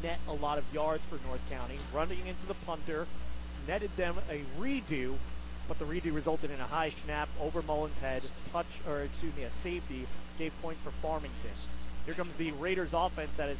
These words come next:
found the end zone every time they've had the ball otherwise. Pass to Civi, and he carries a defender a couple yards for a first down. Plays like that, especially when you watch Andrew Civi on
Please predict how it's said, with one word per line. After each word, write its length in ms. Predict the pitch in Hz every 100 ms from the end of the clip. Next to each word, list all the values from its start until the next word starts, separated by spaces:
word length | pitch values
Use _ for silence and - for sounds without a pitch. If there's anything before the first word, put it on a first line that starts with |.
| -
found 260 | 170 180 180
the 140 | 160
end 160 | 180 180
zone 240 | 160 147 160 170
every 240 | 175 170
time 300 | - 170 175
they've 220 | 165 151 -
had 220 | 170 180
the 60 | -
ball 300 | 165 160 170
otherwise. 600 | 175 190 165 139 117 113 - - - -
Pass 320 | 160 165 127 -
to 60 | 180
Civi, 600 | - - 185 170 160 127
and 100 | 135
he 120 | 185 - -
carries 580 | - 190 220 208 175 156
a 60 | 165
defender 600 | 165 - 165 160 151 143
a 40 |
couple 340 | - 185 175 151
yards 440 | 160 170 143 151 - - - -
for 120 | 165
a 60 | 147
first 380 | 190 190 180
down. 380 | 180 175 160 135 139 - - - -
Plays 340 | 175 202 262 247
like 220 | 196 170
that, 220 | 180 214
especially 540 | 180 - - 202 - 175
when 120 | 165
you 80 | 151
watch 240 | 170 175
Andrew 260 | 160 160 156
Civi 320 | - 175 151
on 60 | 151